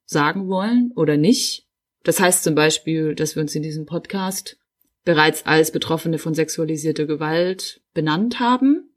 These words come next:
aber wir werden darüber hinaus nichts dazu sagen.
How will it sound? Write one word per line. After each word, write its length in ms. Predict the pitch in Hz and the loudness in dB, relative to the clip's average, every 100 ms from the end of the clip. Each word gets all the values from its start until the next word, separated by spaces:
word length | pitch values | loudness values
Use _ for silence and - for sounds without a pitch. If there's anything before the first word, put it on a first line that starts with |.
| _ | _
aber 240 | 160 170 160 | -2 0 2
wir 120 | 160 | 4
werden 340 | 165 165 160 | 4 4 2
darüber 320 | 156 160 165 | 2 0 0
hinaus 800 | 156 156 151 143 147 147 - - _ _ _ | 0 0 0 2 0 -2 -12 -16 _ _ _
nichts 440 | - 151 - - | -6 -6 -6 -10
dazu 280 | 123 110 - | -8 -10 -10
sagen. 520 | - 80 98 - - | -10 -8 -10 -14 -16